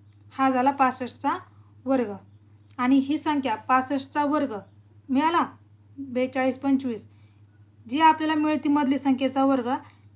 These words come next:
ती संख्या आणि ही संख्या चेक करायची की ह्या संख्येपेक्षा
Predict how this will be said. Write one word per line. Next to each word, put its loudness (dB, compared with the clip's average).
ती -4
संख्या 0
आणि 2
ही 2
संख्या -2
चेक -4
करायची -4
की -4
ह्या 2
संख्येपेक्षा -2